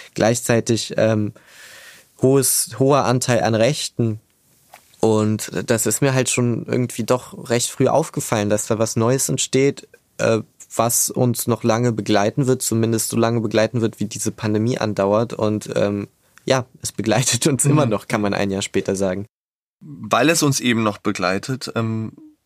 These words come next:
Speaker 2: wo kommt denn vielleicht diese Anziehungskraft dieser Bewegung her für die Menschen? Also warum s-, gehen die da hin? Also, und warum ist da auf einmal so ein,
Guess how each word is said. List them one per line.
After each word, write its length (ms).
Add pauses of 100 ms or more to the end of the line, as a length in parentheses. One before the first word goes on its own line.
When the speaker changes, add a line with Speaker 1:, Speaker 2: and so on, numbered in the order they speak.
Speaker 2:
wo 300
kommt 240
denn 80
vielleicht 220
diese 220
Anziehungskraft 1040
dieser 200
Bewegung 540
her 180
für 220
die 100
Menschen? 680 (120)
Also 200
warum 360
s-, 640
gehen 220
die 100
da 140
hin? 440
Also, 260
und 200
warum 420
ist 220
da 60
auf 200
einmal 300
so 120
ein, 140